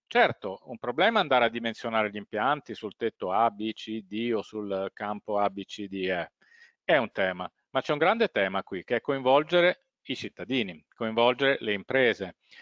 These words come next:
Avere un progetto è come se, eh, do-, bisogna costruire un, un business plan che non è più, eh, bilanciato sul singolo impianto o sul singolo soggetto,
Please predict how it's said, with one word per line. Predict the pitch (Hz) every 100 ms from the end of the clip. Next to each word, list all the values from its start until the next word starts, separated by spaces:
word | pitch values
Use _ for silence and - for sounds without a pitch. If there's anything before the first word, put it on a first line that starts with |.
| - _
Avere | 120 135 131
un | 113
progetto | 120 113 147 127 -
è | 98
come | - 156 120
se, | - 151 123 98 - 110 101 98 92 92 92
eh, | 98
do-, | 101 95 95 92
bisogna | 95 110 107
costruire | 107 - 131 113
un, | 104 107 101
un | 107 101
business | 117 110 120 -
plan | 160 143
che | - 104
non | 104
è | 156
più, | - 151 139 - _ _ _ - - _ _
eh, | - 101 104 -
bilanciato | 107 143 139 131 147 147 117 -
sul | 95 104
singolo | - 131 113 101
impianto | 95 151 127 -
o | 98 104
sul | - 117
singolo | 98 - 156 110 101 92
soggetto, | - 170 160 107 101 - 147